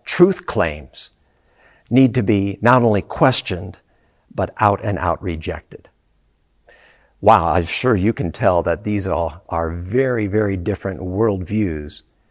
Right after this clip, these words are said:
from the Christian biblical worldview.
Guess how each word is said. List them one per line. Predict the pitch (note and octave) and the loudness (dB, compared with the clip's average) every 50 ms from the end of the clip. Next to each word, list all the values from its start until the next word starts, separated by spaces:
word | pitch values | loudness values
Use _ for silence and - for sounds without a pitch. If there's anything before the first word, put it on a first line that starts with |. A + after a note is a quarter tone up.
| _ _ _ | _ _ _
from | - - - F#2 F#2 F#2 | -8 -6 -4 -4 -4 -6
the | G2 | -8
Christian | - - - - E3 D#3 - - - - E2+ D#2 D2 D2+ - _ _ _ _ _ _ _ - G#2 | -8 -6 -2 -2 0 0 -2 -4 -8 -10 -10 -10 -12 -14 -18 _ _ _ _ _ _ _ -6 0
biblical | G2+ B2+ B2 A2 G2 F2+ - F2+ E2 E2 | 0 0 0 0 -4 -4 -2 -2 -2 0
worldview. | E2 E2+ E2 D#2+ D2+ E2 F2 D2+ - G2 | 0 -2 -2 -2 -4 -6 -10 -12 -12 -14